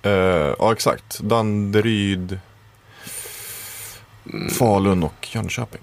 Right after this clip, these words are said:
Speaker 1: är det så?
Speaker 2: Ja, så var det nog.
Speaker 1: Mm.
Speaker 2: Och man la ihop sina placeringar från de tre turneringarna. Och vinnaren,
Speaker 1: Mm.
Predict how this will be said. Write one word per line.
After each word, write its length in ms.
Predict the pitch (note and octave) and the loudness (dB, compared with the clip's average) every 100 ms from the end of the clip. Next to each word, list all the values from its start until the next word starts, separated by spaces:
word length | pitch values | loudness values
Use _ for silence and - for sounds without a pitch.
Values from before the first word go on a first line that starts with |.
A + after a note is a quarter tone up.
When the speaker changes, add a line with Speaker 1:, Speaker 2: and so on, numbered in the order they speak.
| - | -14
Speaker 1:
är 40 | |
det 60 | - | -14
så? 100 | - | -4
Speaker 2:
Ja, 360 | A#2 A2+ G#2+ G#2+ | 2 4 4 2
så 160 | - G#2 | -2 0
var 120 | G2 | 2
det 60 | F#2 | 2
nog. 200 | G2 - | -4 -4
Speaker 1:
Mm. 140 | F#2 G2 - | -8 -10 -6
Speaker 2:
Och 420 | - G#2 - - - - | 0 0 -2 -14 -14 -6
man 160 | - G2 | 0 2
la 140 | G2 | 2
ihop 220 | G2+ A2 - - | 2 0 -2 -6
sina 240 | - F#2+ F#2 | -2 0 -2
placeringar 920 | - - F#2+ F2+ F2 G2+ F#2 F2+ A2 - - | -4 -6 -2 0 -2 -2 0 -2 -4 -12 -10
från 200 | - G2 | -4 0
de 220 | G2+ G2+ | 0 0
tre 140 | - | -4
turneringarna. 520 | F2+ G#2+ G#2+ G2 F#2 - | -2 0 2 0 -2 -4
Och 180 | - G2 | -4 0
vinnaren, 380 | G2+ G#2 G2+ G2+ | 2 2 2 0
Speaker 1:
Mm. 160 | F#2+ | -4